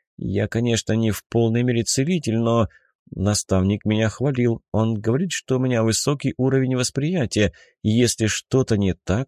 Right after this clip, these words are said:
то я почувствую». «А это мысль!» Орлов явно обрадовался. «Дим!» «Я не уверен».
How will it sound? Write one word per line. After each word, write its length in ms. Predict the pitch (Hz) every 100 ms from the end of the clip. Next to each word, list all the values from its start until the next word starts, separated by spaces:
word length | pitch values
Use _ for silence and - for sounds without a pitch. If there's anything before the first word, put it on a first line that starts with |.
| -
то 80 | 117
я 200 | 107 120
почувствую». 800 | 151 156 - 190 - - 71 95 _ _ _ _ _
«А 180 | - 95
это 320 | 117 127 165
мысль!» 640 | 165 170 190 214 - 202 185 _ _ _ _ _
Орлов 520 | 110 101 98 175 233
явно 440 | 95 107 123 143 147
обрадовался. 640 | 117 107 101 101 95 151
«Дим!» 340 | 240 175 92 - _ _ _ _ _
«Я 280 | 107 113 127
не 160 | 131
уверен». 640 | 147 156 196 147 95 87